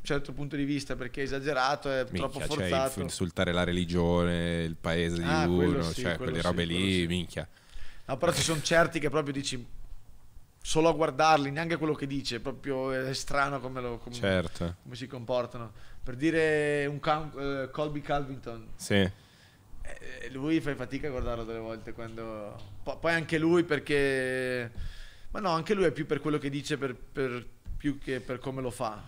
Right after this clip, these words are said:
Speaker 2: Ma
Speaker 1: Però
Speaker 2: poi
Speaker 1: sì, adesso non mi viene, però
Speaker 2: voi
Speaker 1: certi
Speaker 2: fate delle conferenze stampa dove siete in tanti a volte,
Speaker 1: Mm.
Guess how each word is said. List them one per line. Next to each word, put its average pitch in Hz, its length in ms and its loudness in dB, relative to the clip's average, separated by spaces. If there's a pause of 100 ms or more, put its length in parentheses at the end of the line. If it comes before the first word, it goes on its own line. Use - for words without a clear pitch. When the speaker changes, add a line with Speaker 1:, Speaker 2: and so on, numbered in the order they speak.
Speaker 2:
Ma 117 140 6
Speaker 1:
Però 156 120 6
Speaker 2:
poi 214 100 8
Speaker 1:
sì, 196 60 6
adesso 160 220 2
non 143 100 -2
mi 143 60 -4
viene, 135 260 -4
però 135 240 -4
Speaker 2:
voi 135 280 4
Speaker 1:
certi 143 140 6
Speaker 2:
fate 120 520 6
delle 95 260 0
conferenze 107 580 2
stampa 139 380 2
dove 90 140 4
siete - 220 -4
in 90 160 0
tanti 82 400 -4
a 76 40 -6
volte, 78 560 -6
Speaker 1:
Mm. 104 60 -12